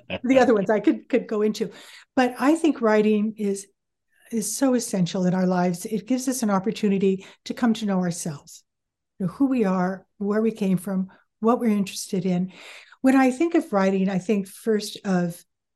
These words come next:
Speaker 2: curiosity. If you write, you're curious about the world, you're asking questions, you're exploring whatever the topic is, is. If it's something about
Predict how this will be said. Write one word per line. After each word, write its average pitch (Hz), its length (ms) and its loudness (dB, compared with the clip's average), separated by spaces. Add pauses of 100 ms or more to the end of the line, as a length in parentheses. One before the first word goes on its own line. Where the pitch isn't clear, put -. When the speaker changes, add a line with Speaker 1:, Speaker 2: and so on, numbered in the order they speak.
(500)
Speaker 2:
curiosity. 180 760 -2 (840)
If 240 180 0
you 226 140 4
write, 262 500 2 (100)
you're 196 200 0
curious 196 420 -4
about 175 220 -4
the 185 60 -4
world, 170 300 0
you're 214 200 -8
asking 233 400 -4
questions, 190 600 -6
you're 202 140 -6
exploring 226 800 2 (280)
whatever 302 300 4
the - 120 -4
topic - 480 -6
is, 175 360 0
is. 190 300 2
If 208 100 -6
it's 240 120 -10
something 277 260 0
about 226 380 0